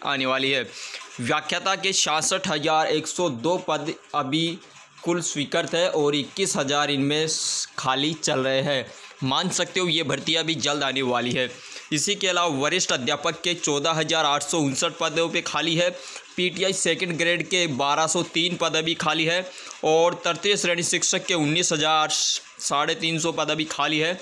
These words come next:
और चतुश्रेणी कर्मचारी के अठारह हज़ार नौ सौ बीस पद खाली है। आप एक एवरेज लगा सकते हो, कम से कम एक लाख के आसपास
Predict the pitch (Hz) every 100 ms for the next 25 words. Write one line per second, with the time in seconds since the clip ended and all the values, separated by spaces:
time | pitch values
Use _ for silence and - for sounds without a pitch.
0 | - - - 175 165 175 170 202 175 175
1 | 175 170 165 147 156 156 170 180 160 -
2 | 151 160 156 139 147 156 139 156 151 160
3 | 120 147 170 165 147 143 151 - 143 143
4 | 147 131 - - - - 147 165 175 170
5 | 170 160 156 180 160 151 165 156 165 -
6 | 175 160 156 170 - - - - 170 180
7 | 170 190 180 - 170 151 170 165 - -
8 | - - 175 185 202 196 220 160 131 147
9 | 175 - 185 165 160 - 170 156 151